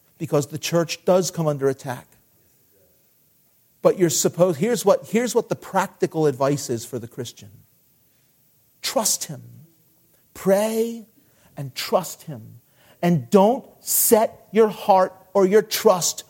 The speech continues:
on this life or on the things of the world. Don't bank on this life being all you've got. Nothing could be more counterintuitive to the message of the Bible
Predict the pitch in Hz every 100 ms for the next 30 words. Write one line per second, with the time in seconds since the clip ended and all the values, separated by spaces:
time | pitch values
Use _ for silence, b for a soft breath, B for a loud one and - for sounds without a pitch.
0 | _ 185 180 185 202 196 - 160 180 -
1 | 175 180 190 131 - _ 170 170 190 160
2 | 202 196 175 185 190 208 B B B 143
3 | 208 294 262 - - 247 320 294 - 220
4 | 233 208 220 254 - 220 277 233 - 226
5 | 233 220 - 233 294 240 220 165 254 294
6 | 330 - - 180 240 311 359 349 277 277
7 | 269 240 233 311 311 277 311 330 302 277
8 | 302 339 370 - 226 233 233 269 294 254
9 | 302 330 359 392 403 294 139 107